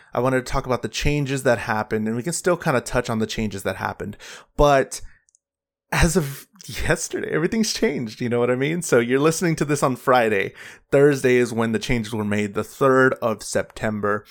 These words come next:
roughly about eleven to noon or so. I'm gonna say noon to one for Central Time for me. I always forget time zones. Time zones. I'm like, "Oh, it's, it's one o'clock. Duh. It's one o'clock for everybody. That's when it came out." No.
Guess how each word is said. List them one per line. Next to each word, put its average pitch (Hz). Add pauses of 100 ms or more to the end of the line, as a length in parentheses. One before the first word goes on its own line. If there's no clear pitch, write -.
(400)
roughly 110
about 98 (680)
eleven 110
to 127
noon 147
or 180
so. 190 (260)
I'm 120
gonna 117
say 110 (300)
noon 131
to 117
one 104
for 110
Central 104
Time 101
for 104
me. 98 (300)
I 139
always 147
forget 117 (760)
time 107
zones. - (300)
Time 104
zones. - (360)
I'm 113
like, 107
"Oh, 269
it's, 135
it's 156
one 190
o'clock. 196
Duh. 143
It's 185
one 175
o'clock 185
for 170
everybody. 147
That's 117
when 120
it 90
came 101
out." 98
No. 90